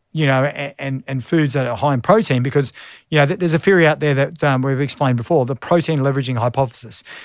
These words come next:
which essentially means that the body will continue to crave, um, nutritional intake until it meets its protein requirement. So if your body's not getting what it needs, it's smart. It craves. It's a signal from the body to say, "Mate, you need to eat more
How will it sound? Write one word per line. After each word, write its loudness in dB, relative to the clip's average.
which 0
essentially 4
means 2
that -4
the -8
body 2
will -2
continue -2
to -2
crave, -2
um, 0
nutritional 0
intake 0
until 2
it -4
meets 2
its -8
protein 2
requirement. -2
So 6
if 0
your 0
body's 4
not 2
getting 2
what 2
it -6
needs, 0
it's -8
smart. -2
It -12
craves. 0
It's -8
a -8
signal 0
from -2
the 0
body 0
to -6
say, -2
"Mate, 0
you 0
need 2
to -4
eat 0
more 0